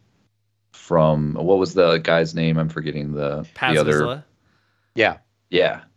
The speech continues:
Speaker 1: like the True Believer group. It, the whole idea of, I liked that scene. It was cool. It was cool to see the fights, but I was kinda like, it felt odd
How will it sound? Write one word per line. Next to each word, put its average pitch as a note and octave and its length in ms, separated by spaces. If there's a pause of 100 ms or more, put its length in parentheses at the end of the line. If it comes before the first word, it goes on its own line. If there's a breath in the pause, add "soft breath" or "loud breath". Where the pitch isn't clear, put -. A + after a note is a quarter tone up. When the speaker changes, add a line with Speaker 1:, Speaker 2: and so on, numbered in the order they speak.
(140)
Speaker 1:
like D#2+ 140
the E2 80
True F2 220
Believer D#2 680 (560 soft breath)
group. E2 380
It, A#2+ 260
the C#3 100
whole D#3+ 200
idea A#2 420
of, G2 180 (960)
I A#2+ 140
liked B2 400
that B2 260
scene. F#2 400
It F2 60
was F2+ 140
cool. E2+ 320 (120)
It G#2+ 60
was - 100
cool C3+ 200
to B2 40
see C3 120
the A#2 80
fights, G2 600 (720)
but G#2+ 100
I G#2 80
was A2 180
kinda D#3+ 320
like, A#2 400 (160)
it G#2+ 100
felt - 480
odd F2+ 400